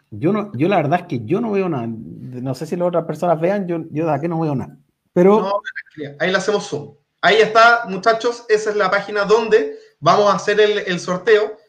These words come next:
Speaker 2: Acá está, necesitamos un solo ganador. A los que nos siguen, doscientas noventa y cuatro personas. Crecimos durante la transmisión. Y el premio va a ser camiseta Everton. Así
Speaker 1: ¿La
Speaker 2: que
Speaker 1: puedes mostrar? Bueno, la muestras después, la muestras después. No, la
Speaker 2: Oh.
Speaker 1: muestras después.
Speaker 2: ¿O no?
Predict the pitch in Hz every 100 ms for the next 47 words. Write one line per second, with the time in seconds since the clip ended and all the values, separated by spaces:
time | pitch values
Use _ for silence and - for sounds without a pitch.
0 | _ - 139 170 - 180 175 - - -
1 | - 139 151 170 175 - - 285 277 247
2 | 233 208 156 180 - _ _ _ _ _
3 | _ 165 156 143 147 180 202 180 160 156
4 | 214 214 185 175 156 196 202 208 156 -
5 | 143 143 262 233 233 226 220 220 226 165
6 | - - _ _ - 165 143 247 226 -
7 | 254 - - 185 180 - 214 185 - 131
8 | 117 - - _ _ _ - 135 165 160
9 | 202 214 220 269 381 - 185 196 190 202
10 | 196 180 117 - 143 160 156 123 104 165
11 | 220 - - 151 - - _ - - _
12 | _ _ _ 147 180